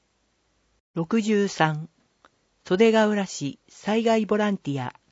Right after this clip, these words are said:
協力者登録制度。袖ヶ浦市社会福祉協議会では、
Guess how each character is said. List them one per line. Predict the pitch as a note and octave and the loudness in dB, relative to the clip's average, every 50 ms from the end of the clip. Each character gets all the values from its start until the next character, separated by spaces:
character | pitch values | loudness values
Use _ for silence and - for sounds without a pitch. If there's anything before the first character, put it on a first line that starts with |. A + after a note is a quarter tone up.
| _ _ | _ _
協 | - - G3 G#3+ A3 | 0 2 4 4 4
力 | A3 G#3 G3 - - | 2 0 -4 -4 -10
者 | - - C3+ C3 B2+ _ - | -8 -6 -6 -6 -6 _ -4
登 | F3+ F3+ F#3 F#3 | -2 0 0 0
録 | F#3 F3+ - - | 0 -4 -4 -8
制 | - E3 D3+ C#3+ C3 | -4 -2 -2 -2 -2
度。 | - G#2+ G#2 - _ _ _ _ - _ _ _ _ _ _ _ _ _ _ _ _ _ _ _ _ _ _ _ _ _ | -6 -10 -14 -14 _ _ _ _ -20 _ _ _ _ _ _ _ _ _ _ _ _ _ _ _ _ _ _ _ _ _
袖 | - - F3+ F#3+ A3+ A#3+ | -6 -4 0 0 2 2
ヶ | A#3+ A#3 A3+ | 2 2 2
浦 | A3+ A3 A3 G#3 | 2 2 0 -2
市 | - - C3 | -4 -10 -12
社 | - - D#3+ D#3+ | -10 -8 -10 -6
会 | - G#3 G#3 G#3 G#3 | -4 -2 -2 -2 -2
福 | - - - | -6 -8 -10
祉 | - - - | -10 -10 -4
協 | - G3+ G3 G3 | -2 0 0 0
議 | F#3 F#3 E3+ | -2 -4 -8
会 | - D#3+ D3 C3+ B2 | -6 -6 -6 -6 -6
で | C3+ B2 | -8 -8
は、 | A2+ A2 A#2 - | -8 -10 -12 -14